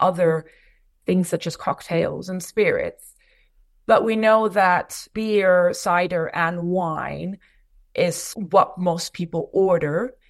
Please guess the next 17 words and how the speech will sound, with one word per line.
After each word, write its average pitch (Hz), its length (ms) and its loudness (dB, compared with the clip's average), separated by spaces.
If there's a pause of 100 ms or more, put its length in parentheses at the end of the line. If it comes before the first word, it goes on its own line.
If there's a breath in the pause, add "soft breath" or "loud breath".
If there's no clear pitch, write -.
(100)
And 180 120 -6
from 190 120 -6
the 175 80 -4
drinks 190 240 -4
that 190 160 -4
most 185 220 -2
people 170 280 -6
order, 170 600 0 (260)
we 180 140 -4
didn't 165 320 -4
really 165 180 -2
find 143 360 -4
any 135 140 -8
switching - 340 -6
around 117 380 -4
going 107 260 -6
on. 101 280 -8